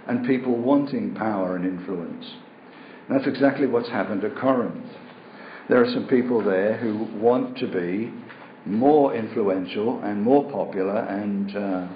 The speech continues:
and want to be, uh, more in charge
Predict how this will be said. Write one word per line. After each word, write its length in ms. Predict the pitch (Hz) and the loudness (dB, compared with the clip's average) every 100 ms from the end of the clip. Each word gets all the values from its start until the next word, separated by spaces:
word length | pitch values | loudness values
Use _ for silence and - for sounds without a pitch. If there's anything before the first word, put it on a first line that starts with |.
| - - - - - | -14 -18 -20 -14 -4
and 100 | 107 | -2
want 160 | 127 | 0
to 40 | 113 | 0
be, 380 | 104 98 98 - - - - - | 0 0 -2 -8 -16 -18 -16 -10
uh, 60 | 95 | -2
more 340 | 101 147 143 | 8 8 8
in 140 | 110 110 | 6 0
charge 360 | 117 95 90 110 | -2 0 0 -2